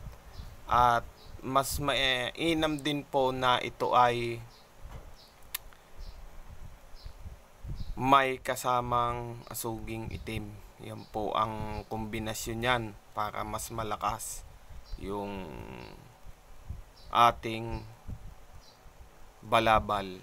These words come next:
sa katawan. Ang payo ko lang po, makatilagi ang ilong ko. Ang payo ko lang po, mga kamangyan, ay ito po ay may bawal din.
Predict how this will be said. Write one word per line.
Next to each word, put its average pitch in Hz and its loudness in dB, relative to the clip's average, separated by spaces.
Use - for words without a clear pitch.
sa - -10
katawan. - -10
Ang 127 6
payo 120 6
ko 120 2
lang 120 -2
po, - -2
makatilagi 123 -2
ang 117 -4
ilong 113 -6
ko. 113 -8
Ang 151 6
payo 190 8
ko 190 0
lang 170 -2
po, 160 0
mga 151 0
kamangyan, 139 2
ay 117 0
ito 151 2
po 160 0
ay 139 2
may 131 0
bawal 120 6
din. 143 0